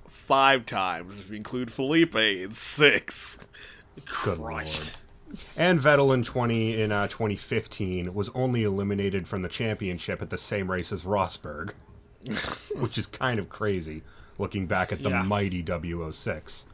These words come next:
Speaker 3: That's the point. He was the only man. He's the only man who's beaten a Mercedes in this era. He's the only man that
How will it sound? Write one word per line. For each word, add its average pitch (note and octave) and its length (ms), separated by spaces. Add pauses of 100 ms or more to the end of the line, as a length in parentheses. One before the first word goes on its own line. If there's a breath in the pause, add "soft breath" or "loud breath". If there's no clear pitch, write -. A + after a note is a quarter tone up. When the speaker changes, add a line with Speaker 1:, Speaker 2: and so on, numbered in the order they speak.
(480 loud breath)
Speaker 3:
That's G#3 160
the A3 120
point. E3+ 380
He F#3 140
was G3+ 180
the G3+ 240
only F#3 480
man. D#3 400
He's F3 140
the G3+ 120
only C4 300
man B3 180
who's F3 160
beaten F#3 400
a E3 60
Mercedes D#3 800
in D#3 240
this C#3 200
era. C#3+ 380
He's D#3+ 220
the F3 160
only G#3+ 420
man E3 440
that D3+ 160